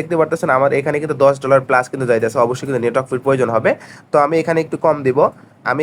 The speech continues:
এখানে দিব হচ্ছে কত, দাঁড়ান, ওয়ান মিনিট, আমি এখানে দিব হচ্ছে পঞ্চান্নটা, দেখি পঞ্চান্নটা দশ ডলার কিন্তু হয়ে যায়। তো আপনারা দেখতে পারতেছেন এখানে কিন্তু পঞ্চান্নটা দশ ডলার কিন্তু হয়ে গেছে। এখন আমি সবে ক্লিক করে দেবো এভরিওয়ান, এখানে সবে ক্লিক করবেন, সবে ক্লিক করার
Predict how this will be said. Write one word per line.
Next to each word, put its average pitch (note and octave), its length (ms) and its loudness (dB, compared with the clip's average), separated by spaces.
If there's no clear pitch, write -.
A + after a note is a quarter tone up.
এখানে D#3 260 -2
দিব D3+ 100 -2
হচ্ছে D3 220 -2
কত, C#3+ 120 2
দাঁড়ান, A#2 240 2
ওয়ান A2+ 180 0
মিনিট, D#3 200 -4
আমি D3+ 180 0
এখানে E3 220 2
দিব E3 160 2
হচ্ছে E3 220 0
পঞ্চান্নটা, C#3+ 480 2
দেখি B2+ 200 -4
পঞ্চান্নটা C3+ 420 2
দশ C3 160 4
ডলার A#2+ 220 0
কিন্তু A#2 180 -6
হয়ে G#2+ 160 2
যায়। F#2+ 140 -2
তো C#3+ 120 0
আপনারা F3+ 260 0
দেখতে F3+ 220 -4
পারতেছেন F3 360 0
এখানে E3+ 180 0
কিন্তু E3 220 -4
পঞ্চান্নটা D#3 400 0
দশ C#3+ 140 4
ডলার C#3+ 200 -2
কিন্তু D#3 180 -4
হয়ে B2 160 2
গেছে। C#3 240 -2
এখন D3 160 -4
আমি C#3 140 -2
সবে A#2 280 0
ক্লিক A#2 220 -4
করে G#2+ 160 -2
দেবো G2 180 -4
এভরিওয়ান, B2+ 260 0
এখানে D3 240 -2
সবে D#3 260 0
ক্লিক F3 220 -2
করবেন, F3+ 260 -2
সবে D3 220 0
ক্লিক E3 200 -4
করার E3+ 160 4